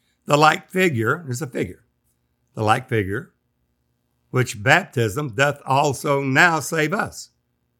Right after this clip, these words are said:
That's what Peter said, First Peter three. Not the putting away the filth of the flesh,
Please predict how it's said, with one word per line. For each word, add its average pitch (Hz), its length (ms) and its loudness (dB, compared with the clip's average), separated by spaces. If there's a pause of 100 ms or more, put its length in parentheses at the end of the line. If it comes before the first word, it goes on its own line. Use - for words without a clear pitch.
(140)
That's - 100 -20
what 113 160 -4
Peter 131 240 -2
said, 95 320 -14 (640)
First 101 240 -8
Peter 113 200 -4
three. 117 300 -10 (840)
Not 220 180 -2
the 117 80 0
putting 110 320 -2
away 98 160 -4
the 87 100 -12
filth 110 280 -4
of 90 100 -12
the 80 60 -18
flesh, 139 400 -6